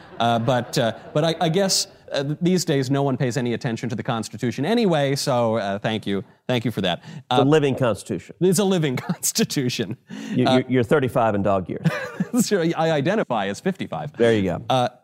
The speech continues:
Speaker 1: Dior asks, "In this, uh, hypothetical administration, what sort of sanctions would you impose on China for facilitating the spread of covid nineteen to the rest of the world? And what responsibility would, should the U S assume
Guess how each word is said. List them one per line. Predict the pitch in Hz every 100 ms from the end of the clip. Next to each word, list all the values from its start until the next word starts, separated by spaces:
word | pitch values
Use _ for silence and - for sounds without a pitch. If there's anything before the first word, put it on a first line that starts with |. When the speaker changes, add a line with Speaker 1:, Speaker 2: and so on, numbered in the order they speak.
| _
Speaker 1:
Dior | 147 190 247 180 131 -
asks, | 117 - - - - - -
"In | 262
this, | 240 190 -
uh, | - 120 113 104
hypothetical | 131 127 - 117 120
administration, | 107 107 - 156 160 139 -
what | - 160 233
sort | - 214
of | 165
sanctions | - 135 123 - - - _
would | 120 135 147
you | 160
impose | 131 143 127 120
on | 117 98
China | - 120 120 120 - _ _ -
for | 139 120
facilitating | - - 139 127 131 120
the | 107
spread | - - 110
of | 104
covid | - 120 107 101
nineteen | 98 90 - 143 139 135 _ _ -
to | 123
the | 110
rest | 104 107 -
of | 101
the |
world? | 101 104 104 101 101 _ _
And | 117 107
what | 123 175 -
responsibility | 160 - 123 123 - 110 101 95 95 95 _
would, | 101 107 107 101 -
should | 156
the | 120 107
U | 107
S | 101
assume | 101 - 98 90